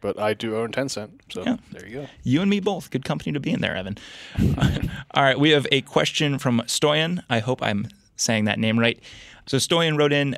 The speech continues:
Speaker 2: "My question is in the context of trade tariffs. I own several Chinese companies for the long-term growth potential in the region. Among my holdings are Alibaba, Autohome, Momo, J D dot com, I Q,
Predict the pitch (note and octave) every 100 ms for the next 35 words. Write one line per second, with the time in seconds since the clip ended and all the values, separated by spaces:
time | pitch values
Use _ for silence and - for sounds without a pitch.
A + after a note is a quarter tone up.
0 | - A#2+ C3+ - F3 - F3 D#3 C3 B2
1 | B2+ - C3 C3 C3 - G#2+ - A#2+ G#2+
2 | - C#3+ D3 - - _ A2 B2 A#2+ A2+
3 | - C#3 C#3 C3+ - A#2+ A2+ - B2 A#2
4 | A#2 - - F#2 A#2+ C3+ - C3+ A#2+ G#2+
5 | B2 B2 - - A#2 - G#2+ B2+ B2 A#2+
6 | A2+ A#2+ A#2 - - - - C#3 F3 F#3+
7 | D#3 C#3 C#3+ C#3 A#2+ A2 A#2 A#2+ A#2 A2+
8 | A#2 A#2+ A#2+ _ - A#2 A#2 A#2+ A#2 A2
9 | A2+ - A#2 A#2 A#2+ A#2 A#2 - A#2 A2
10 | A2+ G#2+ - B2 A2+ A2 A2+ - _ -
11 | G#2+ - - F#3+ F#3